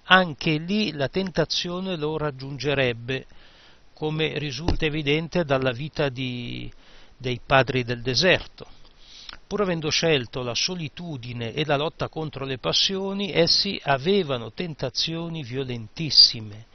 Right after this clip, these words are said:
L'incitamento alla tentazione è in noi, in modo del tutto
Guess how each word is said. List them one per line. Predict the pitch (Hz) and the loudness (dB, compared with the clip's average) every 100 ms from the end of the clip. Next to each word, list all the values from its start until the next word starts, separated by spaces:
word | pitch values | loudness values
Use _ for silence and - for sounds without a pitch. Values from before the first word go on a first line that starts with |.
| - - - - _ | -20 -20 -20 -20 _
L'incitamento | 143 185 - 175 165 151 175 185 151 | -4 -4 -2 -2 0 0 0 -2 -2
alla | 135 131 | -2 -2
tentazione | 160 160 175 - 175 190 202 190 - | -2 0 2 2 0 0 0 0 -2
è | - 170 175 - | 2 2 2 -2
in | 175 165 | -4 -4
noi, | 160 170 135 117 113 | -4 -4 -6 -6 -8
in | 127 | -8
modo | 131 147 151 139 | -4 -4 -4 -4
del | 123 | -6
tutto | - 147 - - 135 | -8 -14 -10 -8 -6